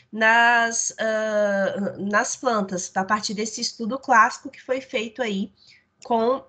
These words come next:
as ervilhas. Como que foi feito, então?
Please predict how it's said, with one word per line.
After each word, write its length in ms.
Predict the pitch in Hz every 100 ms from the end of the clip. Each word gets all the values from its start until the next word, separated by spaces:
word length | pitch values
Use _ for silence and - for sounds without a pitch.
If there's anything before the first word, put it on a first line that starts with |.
| -
as 540 | 208 220 269 - - -
ervilhas. 1500 | 202 277 285 - - 180 214 190 160 - 117 - - - _ _ _ _ _ _ _ _ _ _ _ _ _ - _ _ - - _ _ _ _ _ _ _ _ _ _ _ _ _ _ _ - _ _ - _ _ _ _ _ _ _ _ _ -
Como 320 | 403 453 480
que 160 | 392
foi 240 | 381 359 349
feito, 420 | - 262 269 285
então? 520 | 285 - 196 135 -